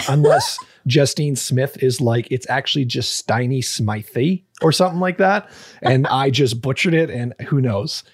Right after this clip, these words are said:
Speaker 1: You never know, 'cause there, there is different pronunciation.
Speaker 2: There absolutely is. And yeah, and lots of times, too, the way we pronounce stuff in Canada is different from how they pronounce it in other areas of the world. So.
Speaker 1: Exactly.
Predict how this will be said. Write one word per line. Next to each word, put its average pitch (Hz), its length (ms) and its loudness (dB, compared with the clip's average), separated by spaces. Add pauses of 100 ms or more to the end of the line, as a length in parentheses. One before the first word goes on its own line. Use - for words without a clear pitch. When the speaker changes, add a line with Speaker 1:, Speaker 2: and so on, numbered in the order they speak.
(100)
Speaker 1:
You 170 80 6
never 180 240 4
know, 135 220 2
'cause - 380 -2
there, 208 200 2
there 170 300 -4
is 180 220 -2
different 156 320 -4
pronunciation. 160 580 -4
Speaker 2:
There 254 140 4
absolutely 185 640 -2
is. 139 220 -4
And 240 200 -2
yeah, 196 160 0
and 190 80 -4
lots 214 260 -4
of - 20 -16
times, 214 360 -4
too, 233 200 -2
the 202 80 0
way 180 180 0
we 196 160 -6
pronounce 190 400 -4
stuff 180 220 -8
in 170 160 -8
Canada 185 400 -2
is 185 160 -4
different 180 320 -8
from 185 240 -6
how 190 200 -6
they 190 120 -6
pronounce 190 360 -6
it 208 80 -6
in 190 80 -6
other 202 200 -4
areas 165 420 -4
of 170 140 -12
the 175 100 -6
world. 160 380 -8
So. 120 60 -4
Speaker 1:
Exactly. 123 520 -2